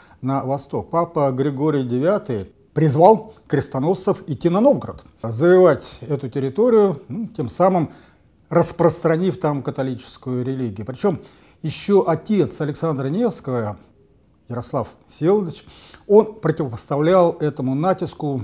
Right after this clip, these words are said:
свои дружины. Причём дружины и новгородские, и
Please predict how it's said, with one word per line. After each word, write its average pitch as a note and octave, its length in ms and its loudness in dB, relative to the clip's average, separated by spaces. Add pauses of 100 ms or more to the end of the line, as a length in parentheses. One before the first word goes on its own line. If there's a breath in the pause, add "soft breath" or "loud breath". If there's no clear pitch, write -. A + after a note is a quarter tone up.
свои D3+ 280 2
дружины. C#3+ 480 0
Причём C3 360 -4
дружины D#3+ 440 2
и E3 200 0
новгородские, F#3 880 2 (200 loud breath)
и D3+ 240 0